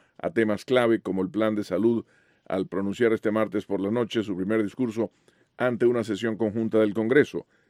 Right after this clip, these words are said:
La presentación de Trump tiene lugar a poco más de un mes de su asunción y en momentos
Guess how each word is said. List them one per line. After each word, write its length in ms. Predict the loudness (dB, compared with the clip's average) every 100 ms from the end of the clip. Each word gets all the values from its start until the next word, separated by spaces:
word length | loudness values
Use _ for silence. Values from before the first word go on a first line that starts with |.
| _ _ _ _ -2
La 260 | 2 2
presentación 540 | 2 -2 0 0 2 0
de 100 | 0
Trump 300 | 2 -2 0
tiene 220 | 0 2
lugar 440 | 4 4 4 2 -4 _ _ _ _ _
a 80 | -4
poco 200 | 0 2
más 180 | 2 2
de 60 |
un 80 | 2
mes 200 | 2 2
de 100 | 0
su 160 | 2 0
asunción 600 | 0 -2 0 0 0 -2
y 120 | 0
en 100 | 0
momentos 560 | 0 0 2 2 2